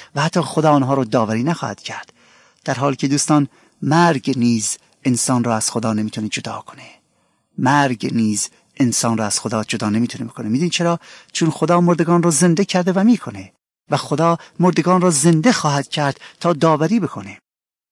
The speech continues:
شخص گناهکار و شریر از اینکه خدا در همه جا حاضر است وحشت داره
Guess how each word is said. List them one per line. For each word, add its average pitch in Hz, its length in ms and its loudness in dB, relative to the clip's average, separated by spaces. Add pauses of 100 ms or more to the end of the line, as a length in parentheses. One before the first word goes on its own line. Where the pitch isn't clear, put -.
(520)
شخص - 340 -2
گناهکار 117 640 -2
و 104 80 -4
شریر 151 460 -2 (280)
از 127 180 -2
اینکه 143 260 0
خدا 165 440 0
در 151 160 -2
همه 139 260 -2
جا 131 120 -2
حاضر 120 360 -6
است 143 200 -8 (220)
وحشت - 460 -6
داره - 240 -12